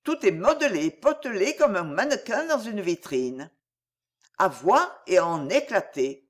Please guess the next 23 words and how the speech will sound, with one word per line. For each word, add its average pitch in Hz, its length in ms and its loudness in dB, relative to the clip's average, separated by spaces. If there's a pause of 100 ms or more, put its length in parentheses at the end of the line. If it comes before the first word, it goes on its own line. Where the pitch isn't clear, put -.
(1300)
Sans 302 260 0
parler 220 380 2
de 320 100 0
son 190 180 -2
petit 262 300 -4
rire 226 300 -4
cristallin 202 720 -2 (280)
et 190 100 2
de 185 80 4
ses 180 180 0
petites 330 460 -2
fossettes 233 580 -2
à 143 80 2
croquer 226 640 -2 (220)
qui 247 140 -4
valent 196 340 4 (140)
tout 320 160 2
l'or 247 200 2
du 190 140 0
monde. 127 560 -8 (760)
Quand - 260 2
elle 262 200 4
rit, 233 400 0